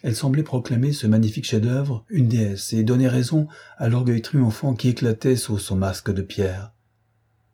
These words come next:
Je n'ai pas besoin de dire que cet adorateur n'était autre que le comte. Ses yeux étaient fermés. Bientôt, les rayons de la lune vinrent donner un ton livide à ses traits, déjà pâlis par la fatigue.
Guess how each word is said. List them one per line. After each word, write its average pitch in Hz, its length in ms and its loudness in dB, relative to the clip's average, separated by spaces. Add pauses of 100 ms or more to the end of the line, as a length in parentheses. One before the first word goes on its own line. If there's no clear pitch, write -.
(300)
Je 113 180 0
n'ai 101 180 4
pas 92 120 -4
besoin 98 200 -4
de 92 120 0
dire 113 340 2
que 92 180 -4
cet 92 300 -6
adorateur 98 680 2
n'était 95 380 -4
autre 104 280 -2
que 110 100 0
le 107 120 2
comte. 107 480 -2 (680)
Ses 107 320 -2
yeux 123 200 4
étaient 107 240 -2
fermés. 104 500 -2 (680)
Bientôt, 110 520 0
les 110 140 2
rayons 113 200 2
de 110 60 4
la 101 80 4
lune 110 280 4
vinrent 104 340 2
donner 107 300 4
un 104 100 2
ton 110 160 0
livide 110 500 6
à 87 80 -4
ses 92 200 -8
traits, 107 340 -4 (260)
déjà 107 360 2
pâlis 110 340 0
par 92 180 -4
la 92 120 -4
fatigue. 95 520 -6